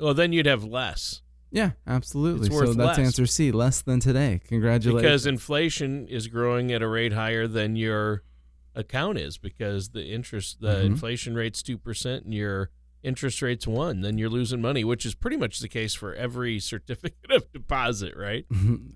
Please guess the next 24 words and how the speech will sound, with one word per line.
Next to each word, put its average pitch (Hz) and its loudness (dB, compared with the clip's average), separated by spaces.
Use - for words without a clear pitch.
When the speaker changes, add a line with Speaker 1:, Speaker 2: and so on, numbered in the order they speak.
Speaker 2:
Pretty 160 2
close. 165 2
Now, 139 4
Speaker 1:
Yeah. 131 -2
Speaker 2:
you 139 0
know, 123 2
the, 131 2
the, 113 -2
the 139 0
way 147 4
they 135 4
calculate 139 4
inflation 113 2
is 98 2
a 90 0
different - 0
thought, 98 0
but 104 -2
we 113 -2
can 117 2
go 113 4
there 107 4
later. 110 4
So 135 2